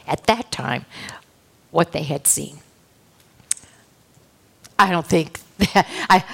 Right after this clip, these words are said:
I don't think that anybody would have believed him anyway. I mean, you know, how do you explain this to somebody? But I think even more so, it was such a personal moment. It was, it was such, I mean, something that they would never, never forget. I was,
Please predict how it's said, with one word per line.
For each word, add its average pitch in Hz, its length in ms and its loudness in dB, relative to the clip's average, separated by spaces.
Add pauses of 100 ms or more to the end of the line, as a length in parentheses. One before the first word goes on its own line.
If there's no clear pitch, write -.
(140)
I 180 120 6
don't 190 180 2
think 202 260 0
that 175 180 4 (240)
anybody 196 460 4
would 170 140 2
have 160 80 2
believed 185 320 2
him 185 120 2
anyway. 175 580 2
I 190 100 6
mean, 190 240 2
you 185 140 6
know, 180 60 6
how 190 160 4
do 190 80 0
you 165 40 -2
explain 180 480 2
this 147 240 2
to 151 80 0
somebody? 147 560 0 (600)
But 180 320 4
I 190 140 6
think - 520 0
even 175 200 0
more 180 280 4
so, 151 400 2
it 185 140 -6
was 170 160 -2
such 185 220 2
a 165 60 2
personal 185 480 0
moment. 151 600 -4
It 175 80 -2
was, 156 240 2 (320)
it 175 100 0
was 165 180 4
such, - 960 0 (1080)
I 185 80 -2
mean, 185 120 4
something 196 400 2
that 175 260 4
they 170 100 4
would 160 160 0
never, 170 360 2
never 160 320 2
forget. 147 480 2
I 160 80 0
was, 165 240 -2